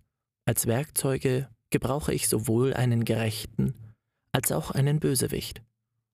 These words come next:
Das eine Mal bediene ich mich des Lichts, ein andermal mache ich die Finsternis zu meiner Dienerin.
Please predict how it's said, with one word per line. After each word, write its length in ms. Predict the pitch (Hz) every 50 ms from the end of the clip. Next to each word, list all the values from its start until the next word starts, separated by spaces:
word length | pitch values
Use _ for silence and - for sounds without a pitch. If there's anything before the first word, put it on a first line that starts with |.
| _ _ _ _ _ _ _ _ _ _ _ _ _ _ _ _ _ _ _ _ _ _ _
Das 160 | 127 123 - -
eine 240 | - 147 165 160
Mal 200 | 151 147 147 147
bediene 380 | 147 - - - 156 151 160 -
ich 180 | 147 - - -
mich 140 | 139 -
des 200 | - 143 - -
Lichts, 500 | 139 143 131 - - - - - - - _ _ _ _ _ _ _ _ _ _ _ _ _ _
ein 220 | - 117 110 -
andermal 640 | - 117 127 123 127 123 127 120 120 123 127 139 - - - _ _ _ _ -
mache 240 | 143 135 - -
ich 140 | - 156 -
die 100 | - 147
Finsternis 720 | - - 165 160 170 - - - 110 107 107 107 - -
zu 160 | - - 113
meiner 260 | 110 110 110 110 110 110
Dienerin. 560 | 113 113 110 107 104 - - - - -